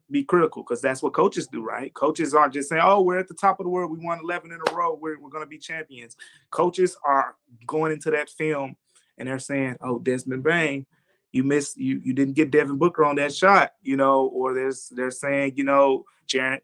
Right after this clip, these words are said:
Jaren Jackson, you didn't set a hard enough screen right there. He, he blew through you on the screen and Ja didn't have room, you know, to get to the rim." You know, they're really gonna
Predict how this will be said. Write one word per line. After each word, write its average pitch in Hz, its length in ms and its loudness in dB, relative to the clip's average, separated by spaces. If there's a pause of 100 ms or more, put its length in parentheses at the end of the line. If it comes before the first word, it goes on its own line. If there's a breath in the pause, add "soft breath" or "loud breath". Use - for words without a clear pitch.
Jaren 131 220 -2
Jackson, 160 300 0
you 120 100 -4
didn't 127 140 -8
set 139 180 0
a 135 80 2
hard 135 220 2
enough 139 220 -2
screen 202 440 2
right 147 240 4
there. 139 280 4
He, 127 160 -2
he 123 120 -4
blew 135 280 -2
through 151 160 0
you 151 100 -2
on 147 80 -8
the 147 40 -14
screen 170 380 -2
and 120 140 -4
Ja 135 180 8
didn't 135 220 0
have 139 260 2
room, 156 400 -4
you 139 60 0
know, 139 120 0
to 135 80 -10
get 127 200 -8
to 151 80 -6
the 139 80 -10
rim." 160 420 0 (220 loud breath)
You 156 80 2
know, 147 100 6
they're 143 200 4
really 175 280 4
gonna 160 240 -2